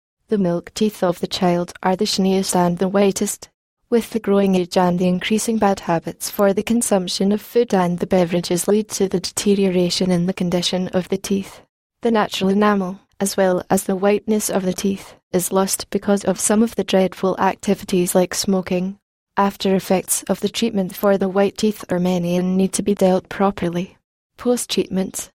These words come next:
the next twenty-four to forty-eight hours lie critical for the teeth. Sensitivity, prone to infection and damage is some of the crucial areas where the entire concentration is focused.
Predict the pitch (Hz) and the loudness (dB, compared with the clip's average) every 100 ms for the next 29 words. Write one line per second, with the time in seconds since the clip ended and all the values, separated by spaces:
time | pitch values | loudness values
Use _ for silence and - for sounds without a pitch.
0 | _ - 220 202 202 - - - 202 202 | _ -2 2 2 0 -8 -10 -2 0 2
1 | 226 - 220 208 185 - 233 240 269 262 | -2 0 0 0 -4 -2 0 0 2 4
2 | 202 202 190 180 190 185 185 - 262 285 | 4 4 2 2 2 2 2 0 0 0
3 | 208 202 208 196 190 - 196 190 - _ | -2 0 2 2 0 -2 -4 -4 -14 _
4 | _ _ _ - - 247 262 285 262 220 | _ _ _ -8 0 0 0 -2 0 -2
5 | 208 180 180 - _ _ - 214 233 233 | -2 -2 -2 -8 _ _ 0 2 2 0
6 | 185 185 - 175 - 185 196 190 190 185 | -2 0 0 0 0 0 2 2 2 2
7 | 185 185 196 - 208 233 226 220 - 196 | -2 -2 -4 0 2 2 0 -4 0 2
8 | 214 180 180 175 170 185 185 170 - 202 | 2 4 4 2 2 2 4 4 0 0
9 | 208 208 202 185 - 202 208 - 190 - | 0 0 0 0 0 0 0 0 0 2
10 | 190 - 185 185 - - 175 185 190 - | 2 2 0 0 -2 -2 -2 -2 -6 -8